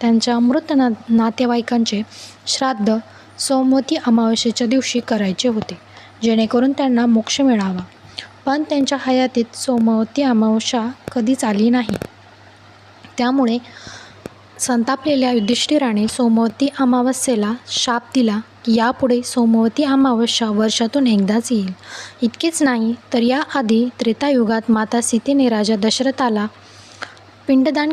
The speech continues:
केल्याची कथाही प्रसिद्ध आहे. परंतु पितृपक्षाची सुरुवात ही महारथी कर्णाच्या जीवनाशी संबंधित आहे.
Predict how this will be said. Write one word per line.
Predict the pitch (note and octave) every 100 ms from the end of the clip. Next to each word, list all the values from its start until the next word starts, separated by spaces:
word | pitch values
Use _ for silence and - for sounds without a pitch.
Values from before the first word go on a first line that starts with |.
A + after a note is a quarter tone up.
| D#4
केल्याची | C4 A#3 A3+ - A#3 - - - - - - -
कथाही | B3 B3 C#4 C4+ A#3+ B3+
प्रसिद्ध | B3 A3+ A#3+ A3
आहे. | A#3 F#3+ F3 - - - -
परंतु | C4+ B3 A#3+ A#3+
पितृपक्षाची | B3 - C#4 C#4 C4+ D4 C#4+ D#4
सुरुवात | - B3 A3+ A3+ -
ही | - B3+
महारथी | B3 B3 C#4 C#4+ - A#3
कर्णाच्या | - A#3 A3 A3 C4+ B3+
जीवनाशी | B3 A#3 G3+ - C4+
संबंधित | B3 G3+ G3+ A3 A#3+
आहे. | G#3+